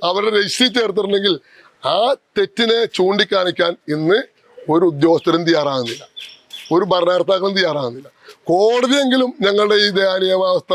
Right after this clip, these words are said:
മനസ്സിലാക്കി ആയിരത്തി തൊള്ളായിരത്തി എഴുപത്തഞ്ചിലെ കോടതി വിധിയും ആയിരത്തി തൊള്ളായിരത്തി അമ്പത്തൊന്നിലെ ഇവരുടെ പട്ടയവും കോടതിയെങ്കിലും ഞങ്ങളുടെ ഈ ദയനീയാവസ്ഥ മനസ്സിൽ പരിശോധിച്ചാൽ ഈ വിഷയത്തിന് അവിടെ തീർപ്പുണ്ടാവും. ഞങ്ങൾക്ക് ഉറപ്പുണ്ട്. ഞങ്ങളെല്ലാം മത്സ്യത്തൊഴിലാളിയാണ്,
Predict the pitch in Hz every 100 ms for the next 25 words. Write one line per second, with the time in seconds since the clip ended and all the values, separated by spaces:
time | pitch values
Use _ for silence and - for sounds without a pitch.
0 | 180 165 170 165 156 - - - - 165
1 | 190 196 208 208 196 208 190 185 - 185
2 | 196 233 - _ - - 208 254 269 247
3 | 233 175 - - - 180 196 226 214 196
4 | 202 190 196 196 196 196 196 196 _ -
5 | - 175 180 196 - 208 185 226 226 226
6 | - _ - 185 226 240 262 240 233 208
7 | - 175 190 196 180 180 180 185 185 185
8 | 175 175 349 - - - 185 196 226 202
9 | 202 202 190 _ _ 156 180 180 180 170
10 | 170 165 160 - 160 135 165 156 131 -
11 | _ _ - 151 156 165 151 - 180 139
12 | _ _ - 147 165 170 170 160 147 170
13 | 175 175 165 180